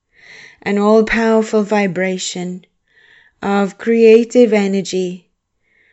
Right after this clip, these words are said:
to spiral around my being and the presence of all upon the earth. I ask the vibration of nature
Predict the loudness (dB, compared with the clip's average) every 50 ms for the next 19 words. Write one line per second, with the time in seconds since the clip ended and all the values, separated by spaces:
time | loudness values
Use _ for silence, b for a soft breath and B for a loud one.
0 | _ _ _ _ _ -2 0 0 0 -2 -2 -2 0 0 2 2 2 2 2 2
1 | 0 0 -2 -2 -2 -2 0 0 0 0 0 0 0 0 0 -2 -2 -4 -4 -4
2 | -2 -2 0 0 -2 -2 -2 -2 -4 -4 -4 -6 -8 -10 -12 -14 _ _ _ b
3 | b b b b b b b b b -2 -2 0 0 0 0 -2 -2 -2 -4 -4
4 | -2 -2 -2 -2 -2 -4 -4 -2 -2 -4 -4 -4 -4 -6 -6 -6 -6 -6 -6 -6
5 | -6 -6 -6 -6 -6 -6 -6 -8 -10 -12 _ _ -20 -20 _ _ _ _ _ _
6 | _ _ _ _ _ _ _ _ _ _ b b b b b b b b b b
7 | b b b 0 2 2 4 4 2 2 0 -2 -4 -6 -6 -4 -2 -2 0 0
8 | 0 0 0 0 -2 -2 -4 -4 -4 -4 -2 -2 -2 -2 -2 -2 -2 -2 -4 -6
9 | -10 -12 -10 -10 -10 -10 -14